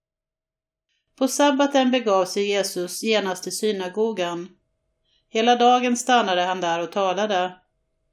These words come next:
Och folket blev förvånade över hans sätt att undervisa. Rakt på sak och med självförtroende.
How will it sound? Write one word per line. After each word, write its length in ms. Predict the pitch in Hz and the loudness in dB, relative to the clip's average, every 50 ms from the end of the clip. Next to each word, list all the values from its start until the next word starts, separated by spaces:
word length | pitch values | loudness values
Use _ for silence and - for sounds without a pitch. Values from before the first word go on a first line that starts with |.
| _ _ _ _ | _ _ _ _
Och 120 | - 226 226 | -8 -6 -2
folket 440 | - 247 254 277 269 277 277 262 | 2 4 4 4 4 2 -2 0
blev 160 | - 220 208 202 | 2 2 0 2
förvånade 680 | 208 - 226 214 220 233 254 277 262 254 254 240 233 | 0 -2 -2 -2 0 2 2 2 2 2 2 2 2
över 240 | 220 214 208 202 208 | 4 4 2 2 0
hans 280 | 196 190 180 180 180 - | -2 -2 -2 -2 -2 -2
sätt 240 | 190 185 170 175 | -2 -2 -2 -2
att 140 | 185 180 180 | -4 -6 -4
undervisa. 840 | 190 214 214 202 185 185 180 196 226 240 240 - - 175 165 165 190 202 - _ _ _ _ _ _ _ _ _ _ _ _ _ - | -4 -4 -4 -4 -4 -6 -4 -4 -4 -4 -4 -4 -4 -4 -4 -6 -6 -8 -14 _ _ _ _ _ _ _ _ _ _ _ _ _ -2
Rakt 320 | - 240 262 277 277 - - | 0 2 2 2 0 -2 -4
på 80 | 269 | -4
sak 380 | 262 - - 185 180 180 180 - | -2 0 0 0 0 0 -2 -6
och 60 | 180 | -8
med 120 | 185 180 180 | -8 -6 -2
självförtroende. 1040 | 214 208 202 190 196 - 185 185 - 214 214 226 226 214 190 170 170 170 170 180 | -2 0 0 -2 -4 -6 -10 -8 -6 -4 -4 -2 -2 -4 -4 -4 -4 -6 -6 -8